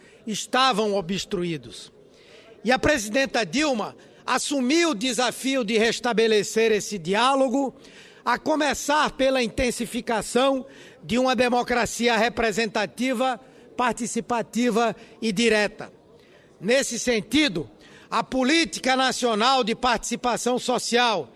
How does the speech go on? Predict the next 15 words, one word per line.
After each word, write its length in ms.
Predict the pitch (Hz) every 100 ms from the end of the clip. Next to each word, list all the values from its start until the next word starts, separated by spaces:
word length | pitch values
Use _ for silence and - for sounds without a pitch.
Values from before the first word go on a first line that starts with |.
| - - -
e 140 | 208 247
o 60 |
Sistema 680 | 180 277 233 - 294 311 294
Nacional 800 | 277 226 262 233 247 262 208 - - - -
de 120 | 196
Participação 920 | 202 262 226 - 247 254 240 - 247 226
Social 800 | 240 240 - 202 240 269 277 - - - -
vieram 680 | 165 269 302 330 330 294
para 300 | 240 277 269
compartilhar 880 | - 262 - 269 226 233 214 262 269
ainda 400 | 269 302 302 302
mais 500 | 262 269 214 165 - - - - - -
com 160 | 226
os 140 | 247 185
brasileiros 960 | 233 254 190 202 233 269 277 269 -